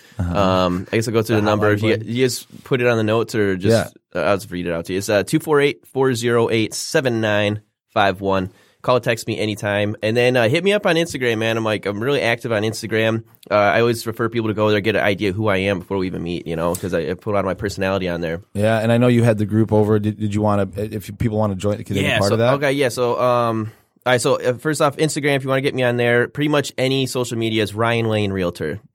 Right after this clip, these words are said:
Speaker 2: Pretty easy.
Speaker 1: Got it.
Speaker 2: Um, and then, yes, if you consider yourself an entrepreneur, big thinker, salesperson, whatever, somebody who just wants to do bigger in life,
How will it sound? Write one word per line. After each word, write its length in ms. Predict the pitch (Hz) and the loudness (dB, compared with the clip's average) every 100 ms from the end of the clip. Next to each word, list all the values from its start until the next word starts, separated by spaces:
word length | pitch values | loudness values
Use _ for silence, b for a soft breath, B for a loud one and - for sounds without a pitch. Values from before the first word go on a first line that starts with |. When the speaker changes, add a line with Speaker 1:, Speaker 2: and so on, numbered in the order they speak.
| - | -6
Speaker 2:
Pretty 180 | 113 98 | -4 -2
easy. 300 | 87 90 90 - | -4 -6 -8 -4
Speaker 1:
Got 180 | 95 90 | 0 0
it. 120 | - | 0
Speaker 2:
Um, 500 | 101 104 101 101 98 - | 2 4 4 2 0 0
and 120 | 123 | 2
then, 140 | 123 120 | 4 4
yes, 300 | 127 95 - | 4 2 0
if 180 | 117 - | -4 -2
you 440 | 139 165 170 175 165 | -2 -2 0 0 0
consider 380 | 143 - 147 | -4 -4 -2
yourself 420 | 135 120 123 117 113 | -2 0 2 2 0
an 80 | - | 0
entrepreneur, 640 | 123 113 - 110 110 104 | 0 0 -2 0 2 2
big 240 | 113 113 | 0 -2
thinker, 500 | - 113 107 107 98 | -2 -2 -2 0 0
salesperson, 640 | 95 120 107 - 110 - 107 | 0 0 0 0 -2 0 0
whatever, 400 | 110 104 95 95 | 2 4 2 0
somebody 280 | 117 110 107 | 0 0 0
who 40 | |
just 120 | 104 107 | -2 0
wants 180 | 101 104 | -2 -2
to 60 | |
do 100 | 98 | -6
bigger 300 | 90 101 104 | -2 0 2
in 100 | 104 | 0
life, 360 | 104 101 101 | 2 2 0